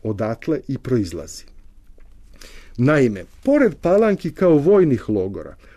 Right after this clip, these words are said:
i u okrilju njihove zaštite, niču naselja u kojima se, usred nesigurnog ratnog područja,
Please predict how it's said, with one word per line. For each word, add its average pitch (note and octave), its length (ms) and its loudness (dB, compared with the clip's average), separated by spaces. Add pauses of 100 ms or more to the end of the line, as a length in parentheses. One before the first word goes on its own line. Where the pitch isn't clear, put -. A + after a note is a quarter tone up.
(360)
i C#3+ 120 0
u C3 120 6
okrilju B2 380 0
njihove G#2 420 -6
zaštite, F#2 680 -8 (600)
niču F#3 440 2
naselja C3 640 -2
u G#2 120 -8
kojima A#2 460 -2
se, - 340 -10
usred F#3+ 460 0
nesigurnog C#3 760 -2
ratnog B2+ 500 -4
područja, A#2 640 -6